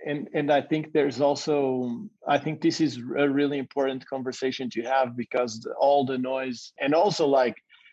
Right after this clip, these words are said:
pharmaceutical companies are getting into this, uh, which makes it interesting, the money issue. So it's like, oh, so here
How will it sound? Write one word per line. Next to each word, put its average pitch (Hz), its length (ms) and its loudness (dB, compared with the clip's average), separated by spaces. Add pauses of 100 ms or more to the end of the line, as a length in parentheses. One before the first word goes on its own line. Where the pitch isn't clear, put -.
(180)
pharmaceutical 185 840 0
companies 151 580 -4
are 120 120 -4
getting 135 320 -4
into 156 280 -10
this, - 440 -14 (100)
uh, 135 220 4
which 160 280 2
makes 165 280 4
it 147 160 0
interesting, 190 520 0
the 151 120 4
money 147 360 0
issue. 135 260 -6
So 165 160 -6
it's 160 200 -2
like, 147 300 2
oh, 156 120 0
so 139 280 -2
here 240 540 0